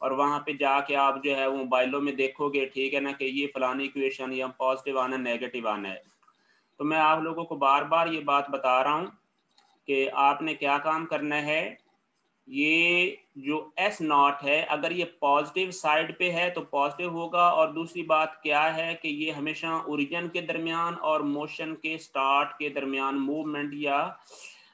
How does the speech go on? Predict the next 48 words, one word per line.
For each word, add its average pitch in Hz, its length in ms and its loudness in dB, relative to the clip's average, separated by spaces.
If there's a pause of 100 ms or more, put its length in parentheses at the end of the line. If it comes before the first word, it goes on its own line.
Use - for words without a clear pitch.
अ, 135 200 0
उसके 156 320 -4
start 143 540 2
के 160 80 -6
दरमियान 139 500 -2
जो 147 120 -6
है 147 60 0
वो 156 120 -4
displacement 139 720 -2
होता 120 220 -4
है। 120 60 0
Positive 143 420 -4
side 139 360 -4
पे 147 60 -4
है 147 80 0
तो 143 100 -6
positive 139 460 -4
होता 160 260 -4
है 160 60 6
और 156 80 2
negative 139 500 -4
side 135 400 -2
पे 151 80 -6
हो 156 180 -2
तो 156 140 -12
क्या 131 220 0
होता 131 180 -2
है, 160 100 -4
Negative 120 420 -4
होता 113 280 -6
है। 107 200 -6 (600)
उसके 190 260 -2
बाद 196 280 4
हो 196 100 0
जाता 185 280 0
है 175 120 2
वी 151 180 2
नॉट 143 280 4
टी। 120 240 -4
वी 156 280 -2
नॉट 208 300 2
टी 202 140 -6
वो 208 420 0
velocity 156 600 -2
है, 180 460 0 (220)
यानी 165 380 -2
वी 151 260 -2
नॉट 160 320 0